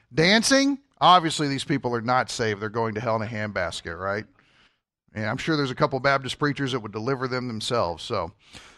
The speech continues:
uh, notice that's not <laughs> the issue. I like to poke fun at that.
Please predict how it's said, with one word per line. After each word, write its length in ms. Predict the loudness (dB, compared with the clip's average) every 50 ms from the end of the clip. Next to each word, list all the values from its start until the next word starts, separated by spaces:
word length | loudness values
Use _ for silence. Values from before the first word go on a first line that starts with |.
| _ 4
uh, 240 | 4 6 6 4 2 -2 -8 -20 -20 -20 -20 -20 -20 -20 -20 -20 _ -2
notice 300 | 0 0 0 0 -2 -2
that's 200 | -2 -2 -4 -4
not 180 | -6 -4 -4
<laughs> 120 | -6 -6 -6
the 80 | -4
issue. 340 | -2 -2 -2 -2 -4 -6 -8 -10 -6 _
I 60 | 0
like 160 | 2 2 0 -2
to 60 | -6
poke 180 | -10 -10 -10
fun 160 | -8 -10 -10 -10
at 100 | -10 -10
that. 160 | -12 -12